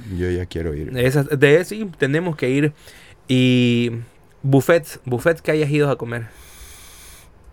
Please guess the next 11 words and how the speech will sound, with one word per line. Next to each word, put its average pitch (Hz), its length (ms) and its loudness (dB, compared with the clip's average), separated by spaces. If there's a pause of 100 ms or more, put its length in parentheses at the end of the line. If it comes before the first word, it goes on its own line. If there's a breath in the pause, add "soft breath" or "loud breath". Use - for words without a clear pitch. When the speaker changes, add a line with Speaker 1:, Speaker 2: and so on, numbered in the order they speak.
(140)
Speaker 1:
Buffet 98 460 -2
que 113 120 -4
reventé 92 680 0
así. 95 300 -6
Creo 127 180 0
que 127 100 0
fui 127 220 0
al 104 220 0
Toborochi, 95 520 -2
¿puede 98 220 0
ser? 117 200 -6